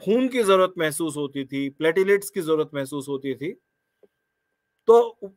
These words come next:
कोई भी कैंपस में अगर किसी को ज़रूरत होती तो वो मैसेज एनएसएस तक आता था और एनएसएस ग्रुप में जब वो मैसेज शेयर किया जाता है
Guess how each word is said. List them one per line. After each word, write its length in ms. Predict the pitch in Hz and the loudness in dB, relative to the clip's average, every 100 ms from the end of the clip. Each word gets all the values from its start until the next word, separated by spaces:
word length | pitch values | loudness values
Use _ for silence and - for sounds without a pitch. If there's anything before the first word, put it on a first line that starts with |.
| _ - | _ 0
कोई 260 | 247 320 | 2 4
भी 120 | 277 233 | 0 0
कैंपस 400 | 202 185 196 196 | 0 0 -4 -4
में 60 | 196 | -6
अगर 140 | 190 | -6
किसी 180 | 175 175 | -6 -6
को 120 | 170 | -2
ज़रूरत 280 | 151 180 185 | 0 0 -2
होती 220 | 175 175 | -6 -4
तो 140 | 180 | -4
वो 100 | 185 | -4
मैसेज 340 | 156 147 165 151 | -4 -4 -4 -4
एनएसएस 360 | 139 139 180 - | -6 -6 -10 -6
तक 160 | 175 160 | -4 -2
आता 240 | 151 156 | -2 -2
था 320 | 143 139 135 _ _ - | -4 -8 -10 _ _ -4
और 160 | 165 175 | 0 0
एनएसएस 380 | 190 196 226 185 | -2 -4 -6 -2
ग्रुप 200 | 190 190 | -4 -2
में 80 | 185 | -4
जब 140 | 170 | -4
वो 80 | 165 | -2
मैसेज 300 | 151 135 170 | -4 -6 -10
शेयर 320 | - 156 202 | -4 0 0
किया 300 | 180 175 151 | -2 0 0
जाता 340 | 131 123 135 127 | 0 -4 -6 -8
है 220 | 143 | -8